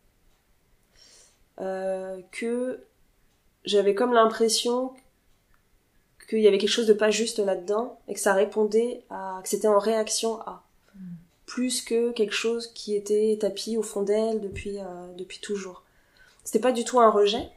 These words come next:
Speaker 1: de, de cette, euh, transformation-là,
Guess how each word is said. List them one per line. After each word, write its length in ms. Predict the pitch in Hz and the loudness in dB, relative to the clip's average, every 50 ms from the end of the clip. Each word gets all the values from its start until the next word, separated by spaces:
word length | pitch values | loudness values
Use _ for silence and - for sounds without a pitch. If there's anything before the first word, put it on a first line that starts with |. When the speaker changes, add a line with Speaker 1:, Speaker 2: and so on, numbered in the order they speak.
| _ _ _ _ _ _ - | _ _ _ _ _ _ -14
Speaker 1:
de, 520 | 202 196 190 190 185 180 185 180 180 180 | -10 -8 -6 -6 -4 -6 -6 -8 -10 -12
de 320 | 175 175 180 175 175 175 170 | -10 -10 -10 -10 -10 -12 -12
cette, 360 | 170 - - - 170 - - 180 | -14 -14 -12 -14 -14 -16 -16 -16
euh, 200 | 170 170 165 170 | -16 -16 -16 -16
transformation-là, 840 | - - 185 180 - 190 180 180 175 175 - - 185 208 247 285 - | -12 -10 -10 -8 -8 -6 -6 -4 -4 -4 -6 -6 -6 -6 -6 -8 -10